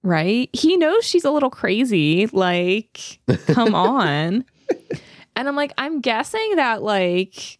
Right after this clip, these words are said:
Speaker 1: his mother probably murdered him because he was probably the son of Peter's father.
Speaker 2: Probably.
Speaker 1: That's what I'm gonna guess. But I love Aunt Elizabeth's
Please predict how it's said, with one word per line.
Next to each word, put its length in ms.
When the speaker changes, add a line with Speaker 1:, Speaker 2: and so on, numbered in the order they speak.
Speaker 1:
his 300
mother 340
probably 480
murdered 720
him 680
because 320
he 80
was 140
probably 580
the 160
son 420
of 420
Peter's 460
father. 680
Speaker 2:
Probably. 420
Speaker 1:
That's 240
what 100
I'm 140
gonna 200
guess. 720
But 100
I 160
love 540
Aunt 180
Elizabeth's 580